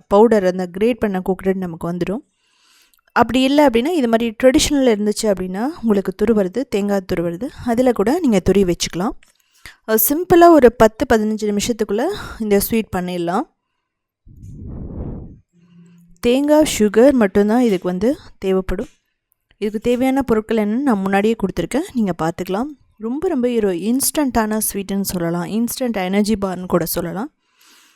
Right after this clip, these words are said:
So, துருவுனதுலேருந்து நம்ம ரெண்டு கப் எடுத்துக்கலாம். இந்த தேங்காய் வந்து நம்ம ரோஸ்ட் பண்ணணும். அ, இது பார்த்தீங்கன்னா, ஏன் இப்படி வந்து நம்ம ரோஸ்ட் பண்றோம் அப்படின்னா, நல்லா கெட்டு போகாம இருக்கும்.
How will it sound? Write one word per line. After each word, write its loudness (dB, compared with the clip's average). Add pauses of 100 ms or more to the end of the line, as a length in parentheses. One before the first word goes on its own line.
(320)
So, -2 (120)
துருவுனதுலேருந்து 4
நம்ம 0
ரெண்டு 2
கப் -2
எடுத்துக்கலாம். -6 (880)
இந்த 2
தேங்காய் 4
வந்து 2
நம்ம 2
ரோஸ்ட் 4
பண்ணணும். -2 (440)
அ, 2
இது 2 (100)
பார்த்தீங்கன்னா, 0 (160)
ஏன் -2
இப்படி 2
வந்து 2
நம்ம 2
ரோஸ்ட் 4
பண்றோம் 2
அப்படின்னா, -6 (380)
நல்லா 0
கெட்டு 0
போகாம 2
இருக்கும். -10